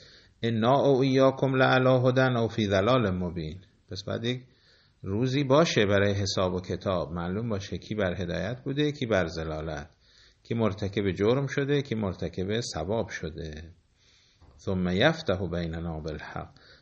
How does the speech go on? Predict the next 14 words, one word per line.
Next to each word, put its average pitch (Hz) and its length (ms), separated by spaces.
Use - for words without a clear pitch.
و 90 60
هو 90 180
الفتاح 110 840
العلیم." 85 1300
و 110 320
خداست 113 720
که 110 380
داور 92 520
دانا 92 600
هست. 71 720
"و - 80
هو 113 340
الفتاح 95 960
العلیم." 65 520